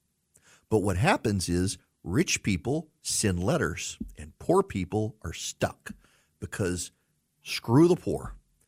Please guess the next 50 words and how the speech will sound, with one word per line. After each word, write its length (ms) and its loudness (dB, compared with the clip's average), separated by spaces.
We 100 -4
can 140 -4
hide 340 2
behind 400 0
saving 420 2
the 60 -2
children, 540 0
and 100 -2
we 80 -2
can 160 -6
tax 300 -4
the 100 -8
poor 380 -2
and 140 -4
we 80 -4
can 120 -10
tax 260 -4
the 100 -14
teachers 340 -8
'cause 200 -12
they 200 -4
don't 340 0
care 200 2
about 320 0
poor 160 0
people. 400 -10
If 140 -2
they 120 0
cared 300 0
about 240 2
poor 160 2
people, 300 -2
they 120 2
would 200 -2
not 200 -2
be 120 -2
doing 420 0
something 320 -6
like 220 -16
this, 340 -18
because 300 2
all 180 4
it 80 2
is 220 4
is 140 -2
a 40 -2
tax 360 -2
on 80 -2
the 60 -4
poor, 340 -8